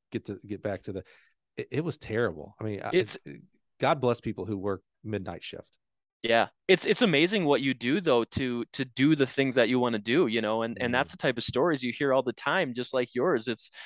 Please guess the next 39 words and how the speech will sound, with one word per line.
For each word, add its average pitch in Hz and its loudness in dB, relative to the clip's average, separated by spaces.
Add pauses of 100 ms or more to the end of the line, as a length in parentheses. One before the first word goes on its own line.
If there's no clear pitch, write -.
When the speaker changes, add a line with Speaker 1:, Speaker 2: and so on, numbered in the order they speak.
(100)
Speaker 2:
you, 131 4
you're 135 6
willing 175 8
to 143 6
do 143 4
it, 120 4
you 127 0
know, 120 0
Speaker 1:
Mm. 120 2
Speaker 2:
especially 135 0
when 139 -2
you're, 120 0
you 131 -6
know, 117 -2
young 123 0
and 117 -6 (120)
ready 135 6
to 127 0
get 123 -2
into 117 0
it 107 0
and, 104 0 (300)
and 120 2
everything 117 2
too. 139 2
It's, - -2
it's 113 -2
amazing 110 2
what 110 4
the 110 6
human 120 0
mind 113 0
and 113 -2
<laughs> - 4
it 175 6
will 160 6
put - 0
themselves 123 0
through. 113 -2